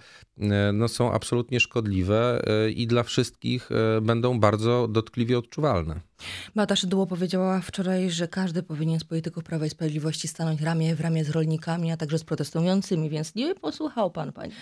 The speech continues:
Speaker 2: byłej premier.
Speaker 1: Nie do końca się z panią mogę zgodzić. E, absolutnie identyfikuję się i stoję ramię w ramię z rolnikami oraz osobami protestującymi, ale jak rozumiem, nie jest to równoznaczne z tym, że każdy powinien, e,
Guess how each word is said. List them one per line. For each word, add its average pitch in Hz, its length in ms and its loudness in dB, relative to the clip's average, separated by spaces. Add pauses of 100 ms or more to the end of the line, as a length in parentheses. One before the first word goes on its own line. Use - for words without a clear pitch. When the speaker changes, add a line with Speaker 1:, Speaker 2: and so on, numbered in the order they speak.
(140)
Speaker 2:
byłej 139 220 2
premier. 87 460 -4
Speaker 1:
Nie 123 320 2
do 117 120 4
końca 98 460 2
się 90 160 0
z - 60 -12
panią 92 260 2
mogę 98 260 4
zgodzić. 98 560 2
E, 98 60 4 (300)
absolutnie 101 680 0
identyfikuję 98 880 0
się - 140 -2
i 92 240 2
stoję 117 420 2
ramię 92 280 2
w 90 40 2
ramię 87 320 2
z 90 60 4
rolnikami 95 760 2 (300)
oraz 92 280 2
osobami 95 380 2
protestującymi, 92 960 0
ale 92 260 0
jak 92 160 0
rozumiem, 90 480 0
nie 92 160 2
jest 90 260 -2
to 87 220 0 (400)
równoznaczne 95 800 2
z - 80 -8
tym, 92 200 -2
że 90 140 0
każdy 92 440 0
powinien, 85 640 0
e, 82 40 -6